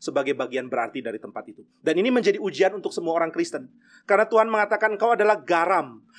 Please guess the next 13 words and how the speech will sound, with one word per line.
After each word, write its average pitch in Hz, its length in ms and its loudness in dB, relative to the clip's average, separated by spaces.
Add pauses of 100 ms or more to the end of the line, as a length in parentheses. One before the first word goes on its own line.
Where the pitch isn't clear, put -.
(140)
Nggak 208 240 4
ada 294 180 4
garam 208 300 4
yang 208 160 -2
ketika 208 260 -2
dicemplung 262 640 2
tidak 233 240 2
memberikan 202 460 2
pengaruh 180 320 2
apa-apa 175 340 0
di 160 140 0
lingkungan 156 320 -6
itu. - 180 -16